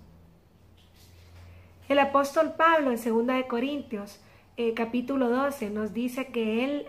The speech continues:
eh, había sido dado, le había sido dado un aguijón en la carne. Eh, era un área débil que él estaba reconociendo y que ya tres veces le había pedido a Dios que lo librara de eso.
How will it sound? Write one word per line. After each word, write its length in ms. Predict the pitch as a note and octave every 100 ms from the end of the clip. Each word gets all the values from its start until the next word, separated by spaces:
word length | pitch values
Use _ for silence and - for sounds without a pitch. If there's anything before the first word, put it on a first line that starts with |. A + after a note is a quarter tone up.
| -
eh, 240 | A#3 A3+
había 460 | A3+ G#3+ G#3 A#3+ B3
sido 360 | B3 B3 B3+ B3+
dado, 380 | A#3 B3+ C4+
le 120 | A#3+ A3
había 220 | A#3 A#3+
sido 240 | B3+ B3
dado 240 | A#3 B3 C4
un 100 | B3+
aguijón 480 | A3 G#3+ B3 B3+
en 100 | C#4
la 140 | A#3+ G3+
carne. 540 | - D4 D4+ G#3+ F#3+ - - - - - _ _ _ _ -
Eh, 520 | A3+ G#3+ G#3+ - A3+
era 180 | A3+ C4
un 180 | C4 C4
área 300 | C4+ D4 C4
débil 440 | C4+ D#4+ D#4+ A#3
que 80 | A3+
él 80 | A3
estaba 300 | A3 A3 G#3
reconociendo 720 | A3 A3 G3+ G3 G#3+ G3+ G#3
y 80 | A3
que 160 | A3+
ya 200 | A3+ B3
tres 280 | B3 C#4+ A#3
veces 340 | C#4 D#4+ D#4+ A#3+
le 80 |
había 300 | G#3+ A3 A3+
pedido 320 | A3+ A3+ A#3+ A3
a 40 |
Dios 340 | A3 B3+ C4 -
que 120 | A3+
lo 100 | G#3+
librara 440 | G#3+ A3 A#3+ B3
de 160 | A#3+ C#4+
eso. 260 | D4 A3+